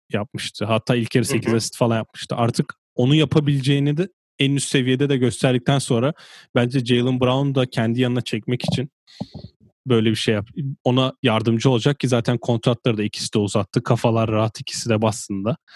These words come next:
Speaker 1: Onun yanında bence F-Tig'den çok bir beklentim yok bu arada. Brad Wanamaker'ı beğenmiyorlar ama zaten arkasında Peyton Pritchard da var. Yani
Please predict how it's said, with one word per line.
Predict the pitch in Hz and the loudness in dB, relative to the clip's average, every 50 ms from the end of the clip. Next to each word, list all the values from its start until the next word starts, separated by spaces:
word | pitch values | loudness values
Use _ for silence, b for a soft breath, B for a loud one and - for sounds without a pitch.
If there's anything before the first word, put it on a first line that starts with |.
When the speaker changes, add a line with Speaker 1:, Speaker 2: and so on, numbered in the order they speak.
| B B B B B B B | B B B B B B B
Speaker 1:
Onun | 135 131 135 139 | 2 2 4 4
yanında | 139 135 135 135 147 143 | 4 2 2 2 2 2
bence | 143 139 139 131 135 135 | 4 2 4 2 2 0
F-Tig'den | - - - 135 127 - 139 139 | 0 0 -2 0 2 4 2 2
çok | - - 139 - | 4 2 2 2
bir | 131 123 | 4 2
beklentim | 120 113 - - 120 113 - - 123 120 | 2 2 2 2 0 0 0 0 0 0
yok | 120 - - | 0 0 0
bu | 110 101 98 | 0 0 0
arada. | 98 101 120 113 113 | 0 0 -2 0 2
Brad | 117 113 113 | 0 0 0
Wanamaker'ı | 123 127 123 120 113 117 113 113 107 - - 123 123 123 | -2 -2 0 0 0 2 0 0 -2 -2 -2 -2 0 2
beğenmiyorlar | 117 117 117 113 107 98 98 98 104 110 | 2 2 0 0 0 -2 -2 0 0 0
ama | 117 120 123 117 | 0 0 0 0
zaten | 123 117 107 - 123 117 | 0 0 0 0 -2 -2
arkasında | 107 101 - _ - - - 120 113 117 120 123 - _ _ _ _ _ _ - | -2 -2 -4 _ -10 -6 -4 -2 0 0 0 -2 -4 _ _ _ _ _ _ 2
Peyton | 120 113 - - 117 107 | 2 2 4 2 0 2
Pritchard | - 123 110 - - 127 - - | 2 2 2 2 -2 -4 -2 -2
da | - 98 92 | -2 -2 0
var. | 101 113 - | 0 0 0
Yani | 117 101 98 98 110 | 0 0 0 -2 -4